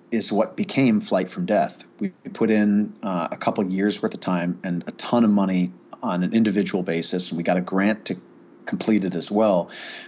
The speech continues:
But the writing of it and the producing of it fell on both of our shoulders, and Patrick directed. And Flight from Death did really well, as it turns out, in the film festival circuit. I mean, we, we didn't know at the time that winning Best Documentary seven times over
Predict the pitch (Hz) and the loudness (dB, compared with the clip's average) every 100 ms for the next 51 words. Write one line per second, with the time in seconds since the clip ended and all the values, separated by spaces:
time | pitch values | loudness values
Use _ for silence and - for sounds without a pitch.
0 | - 107 101 98 110 123 131 120 120 113 | -6 -2 0 2 4 4 4 2 2 -2
1 | 104 101 107 113 98 87 87 90 - - | -4 0 0 2 0 -2 -2 -6 -4 0
2 | 98 101 - 98 92 92 110 110 98 92 | 2 2 2 2 2 2 0 2 2 0
3 | - 90 87 90 - 104 92 - 92 101 | 0 0 0 -2 -2 -4 -2 0 0 -2
4 | - 95 85 - 92 90 - - - - | -2 0 0 -2 -6 -6 -16 -20 -20 -20
5 | - - - - - 110 104 92 - - | -20 -20 -20 -16 -2 2 2 0 -6 -12
6 | - - 139 180 208 190 180 139 107 98 | -8 0 0 2 0 0 -2 0 -2 0
7 | 110 120 123 104 101 110 73 - - _ | 2 4 4 2 2 2 2 -2 -10 _
8 | - 95 101 - _ _ - 101 92 92 | -4 -2 -4 -6 _ _ -2 -2 2 0
9 | 85 90 90 113 123 107 - 92 90 - | 0 -2 2 2 4 2 -2 -4 -6 -2
10 | 90 - 85 95 92 113 120 - - 117 | -4 -2 -2 -2 2 2 2 -2 -8 0
11 | 117 113 123 104 110 120 - - - 87 | 2 2 2 4 4 4 0 -4 -2 2
12 | 92 95 107 107 101 98 95 - 101 - | 0 2 4 4 4 0 -2 0 0 2
13 | 95 98 92 85 - 90 90 82 - - | 0 2 0 0 0 2 0 -2 -8 -4
14 | 90 85 101 117 95 85 | -4 -2 2 2 2 -2